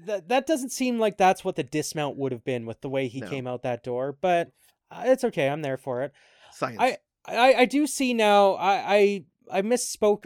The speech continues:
Speaker 1: earlier when I talked about, like, the three months to pop all the popcorn. Um, it was treated with the,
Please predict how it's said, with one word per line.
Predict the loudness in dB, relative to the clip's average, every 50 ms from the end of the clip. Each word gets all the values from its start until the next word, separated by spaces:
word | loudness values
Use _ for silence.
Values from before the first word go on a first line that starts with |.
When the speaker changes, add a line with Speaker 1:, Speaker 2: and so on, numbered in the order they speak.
| -6
Speaker 1:
earlier | -2 0 0 0 0 2 2 0 0
when | 0 -2 -4
I | -6
talked | -4 -2 -2 -2 -2 -4 -6
about, | -4 -2 -2 -2 -4 _ _ _
like, | -14 -8 -8 -8 -8 -8
the | -16 -16
three | -8 -6 -6 -2
months | -2 -4 -4 -4 -8
to | -16 -12
pop | -4 -2 -2 0 0
all | 0 -2 -2
the | -4
popcorn. | -4 -2 -2 -2 -2 -4 _ -10 -8 -6 -6 -6 -8 -10 -14 _ _ _ _ -20 -20 _ 2
Um, | 6 6 6 6 4 -6
it | 0 0 0 0
was | 0 -6 -6
treated | -8 -10 -8 -4 -2 -2 0 0 -2 -2 0
with | -2 -2 -2 _ -6
the, | -4 -2